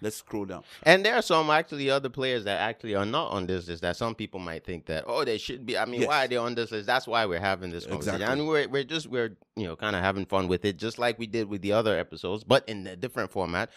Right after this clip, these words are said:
Speaker 2: One could say, oh, why is Kanu not on this list? You know,
Speaker 1: Mm.
Speaker 2: ah, why is Segun Odegbami not on this list? You
Speaker 1: Yeah,
Speaker 2: know, you,
Speaker 1: well.
Speaker 2: you know, you can't, you can't keep bringing in, uh, those. And for that, I would just say we saw them.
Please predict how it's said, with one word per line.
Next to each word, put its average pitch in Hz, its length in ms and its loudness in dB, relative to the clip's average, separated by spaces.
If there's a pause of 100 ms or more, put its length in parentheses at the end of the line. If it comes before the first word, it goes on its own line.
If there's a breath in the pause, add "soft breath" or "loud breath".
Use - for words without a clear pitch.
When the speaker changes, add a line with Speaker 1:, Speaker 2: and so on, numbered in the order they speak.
(260 loud breath)
Speaker 2:
One 120 220 -4
could 104 200 -8
say, 120 200 2
oh, 113 180 2
why 147 240 -4
is 123 180 -8
Kanu 123 400 -8
not 110 220 -8
on 80 140 -10
this 95 200 -6
list? 87 300 -10 (240)
You 67 160 -18
know, 92 160 -16 (180)
Speaker 1:
Mm. - 240 -12
Speaker 2:
ah, 120 240 2 (240)
why 185 200 0
is 143 120 0
Segun 135 400 6
Odegbami 123 400 2
not 117 240 -6
on 82 160 -16
this 95 200 -12
list? 87 360 -12 (160 soft breath)
You 131 80 -4
Speaker 1:
Yeah, - 80 -2
Speaker 2:
know, - 100 -2
you, 156 120 -6
Speaker 1:
well. 95 180 -10
Speaker 2:
you 156 180 2
know, 196 160 4
you 147 200 -2
can't, 135 260 2
you 139 140 -4
can't 139 220 2
keep 180 260 -8 (100)
bringing 135 480 -2
in, 120 220 0 (320 loud breath)
uh, 87 460 -2
those. 98 280 0
And 113 260 -4
for 131 200 -6
that, 156 440 -2 (140)
I 143 240 2
would 98 240 -6
just 95 260 -10
say 90 200 -10
we 117 280 -12
saw 98 440 -8
them. 73 360 -16